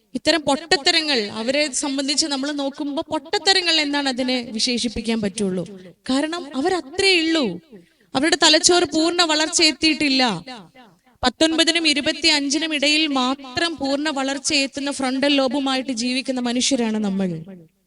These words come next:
മനുഷ്യനാരും ജന്മന, ജന്മത്തോടു കൂടിയിട്ട് മനുഷ്യനായി തീരുന്നില്ല. പക്ഷെ മൃഗങ്ങൾ ജനിക്കുമ്പോഴേ മൃഗങ്ങളായി ജി-, ജനിക്കുന്നവരാ. മനുഷ്യൻ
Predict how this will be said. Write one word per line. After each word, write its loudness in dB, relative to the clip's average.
മനുഷ്യനാരും -2
ജന്മന, 2
ജന്മത്തോടു 2
കൂടിയിട്ട് 0
മനുഷ്യനായി 0
തീരുന്നില്ല. -6
പക്ഷെ 0
മൃഗങ്ങൾ -2
ജനിക്കുമ്പോഴേ 0
മൃഗങ്ങളായി -2
ജി-, -6
ജനിക്കുന്നവരാ. -2
മനുഷ്യൻ 4